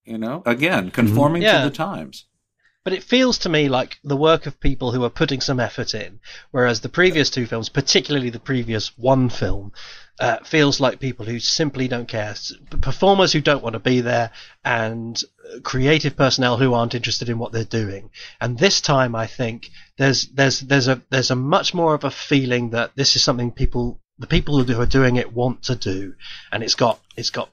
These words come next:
Speaker 2: energy and pace and zip.
Speaker 1: Mm-hmm. I agree. Uh, do you think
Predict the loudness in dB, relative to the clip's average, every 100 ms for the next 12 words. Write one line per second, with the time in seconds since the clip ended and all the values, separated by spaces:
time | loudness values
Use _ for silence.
0 | -2 2 2 2 -2 -2 0 0 0 -4
1 | -4 -4 -8 -12 -12 -14 -10 -10 -10 -20
2 | -20 -20 _ -2 0 0 -4 -10 -6 -2
3 | -2 -2 -6 -6 -12 -20 -20 _ 0 0
4 | 0 4 4 4 0 0